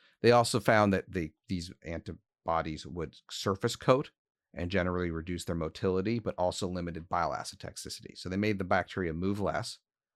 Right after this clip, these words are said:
but also limited the ability for bile acids to damage them.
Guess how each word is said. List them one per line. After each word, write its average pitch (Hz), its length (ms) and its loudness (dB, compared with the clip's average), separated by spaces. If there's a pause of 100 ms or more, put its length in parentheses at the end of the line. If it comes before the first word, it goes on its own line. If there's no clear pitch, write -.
(240)
but 95 200 -2
also 90 640 4
limited 90 380 -2
the 90 60 -6
ability 85 340 -4
for - 140 -16
bile 85 280 2
acids - 300 -4
to 92 80 -14
damage 69 380 -10
them. - 140 -14